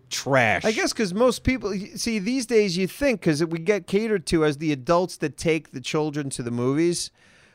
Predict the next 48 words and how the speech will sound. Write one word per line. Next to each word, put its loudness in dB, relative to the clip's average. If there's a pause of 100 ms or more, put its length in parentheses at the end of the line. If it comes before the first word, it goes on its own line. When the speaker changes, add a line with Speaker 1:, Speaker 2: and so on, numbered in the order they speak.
(100)
Speaker 2:
we've, 0
we've -2
been 4
lucky 2
enough 0
to -8
get -2
catered 2
to. -4 (720)
And 2
we 2
get 2
to -2
watch 2
movies 4
that 4
our, 0 (300)
that 2
our 2
kids 0
or 0
people 0
that 4
we're 0
with 0
that 0
are 2
younger, 2
uh, -2
can 0
watch 2
and -2
really 0
enjoy, 2
and -2
we 2
can 0
enjoy 0
them -4
too. -6 (640)
And 2
I 2
expect 0
that 2
now -2 (180)
with 0
anything -2
Speaker 1:
Yeah. 0